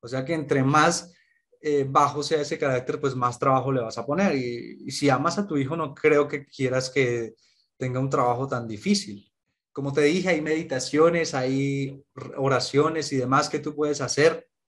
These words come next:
Voy a compartir en el canal de Telegram para que te unas y aprovechando, pues, esta ocasión. Hace poco vi un video en el que explicaba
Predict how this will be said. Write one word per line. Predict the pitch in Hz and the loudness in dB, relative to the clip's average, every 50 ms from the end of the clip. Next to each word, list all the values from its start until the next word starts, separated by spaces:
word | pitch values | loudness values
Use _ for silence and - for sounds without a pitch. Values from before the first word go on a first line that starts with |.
| _ _ _ _ _ | _ _ _ _ _
Voy | - 131 143 156 170 | 2 4 6 8 8
a | 185 185 185 | 6 4 2
compartir | 190 185 180 180 160 139 127 - - - 147 147 143 147 151 151 151 - _ _ _ _ _ _ _ _ | 0 -2 0 2 2 2 2 2 -2 -4 -2 0 0 0 0 -2 -6 -10 _ _ _ _ _ _ _ _
en | - 156 147 | -2 0 2
el | 143 131 127 | 2 2 2
canal | 131 139 123 120 123 123 | 0 0 0 2 2 4
de | 135 143 | 2 2
Telegram | 143 139 160 151 135 131 123 135 139 151 156 147 - _ _ | 2 4 4 4 4 4 2 0 -2 -2 -6 -10 -16 _ _
para | - 123 107 101 | -4 -4 -4 -4
que | - - 110 | -6 -8 -6
te | 101 107 104 | -4 -2 -2
unas | 110 127 143 139 143 139 143 139 - | 0 2 2 0 0 -2 -2 -4 -6
y | 131 120 107 101 101 98 - _ _ _ _ | -8 -8 -12 -12 -16 -18 -20 _ _ _ _
aprovechando, | - 117 - - 113 110 104 101 - - 113 113 117 120 127 127 131 127 127 123 117 110 113 110 - _ | -14 -10 -8 -6 -4 -4 -4 -4 -6 -8 -8 -6 -4 -2 0 2 4 4 4 2 0 -2 -6 -8 -8 _
pues, | - 120 110 - | -6 -6 -6 -6
esta | 113 - - 123 | -6 -4 -2 -2
ocasión. | 123 - 131 123 - - 131 131 135 135 135 _ _ _ _ _ _ _ _ _ _ _ | 0 0 0 -2 0 -2 -2 -2 -2 -4 -10 _ _ _ _ _ _ _ _ _ _ _
Hace | - 151 156 - 190 | -2 0 0 0 0
poco | 196 - 190 196 - 220 208 | 0 0 0 2 4 2 4
vi | 196 202 185 | 4 2 0
un | 175 180 | 0 2
video | 180 202 196 175 160 165 180 185 180 | 2 2 4 4 4 2 2 0 -4
en | - 175 | -6 -6
el | 160 143 | -6 -4
que | 139 147 | -2 -4
explicaba | 139 139 - - 139 139 139 143 139 143 156 165 - - - | -4 -4 -6 -6 -6 -2 0 2 2 2 2 0 0 -4 -14